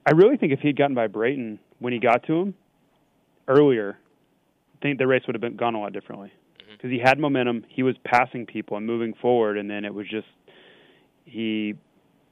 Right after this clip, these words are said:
Speaker 1: basically couldn't get around Justin, made a couple mistakes, and actually gave up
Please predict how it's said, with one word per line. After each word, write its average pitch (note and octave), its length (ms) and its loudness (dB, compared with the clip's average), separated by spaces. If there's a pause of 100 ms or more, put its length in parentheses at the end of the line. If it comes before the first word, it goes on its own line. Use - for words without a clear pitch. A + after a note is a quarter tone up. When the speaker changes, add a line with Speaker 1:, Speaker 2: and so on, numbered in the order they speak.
Speaker 1:
basically C3 340 0
couldn't C#3+ 180 0
get D3 100 6
around C3+ 240 2
Justin, A2+ 480 -4 (120)
made A#2+ 180 0
a A2+ 60 0
couple B2 220 -2
mistakes, A#2 520 -2
and A2 80 -8
actually A2 280 -6
gave A2+ 280 -4
up A#2+ 140 2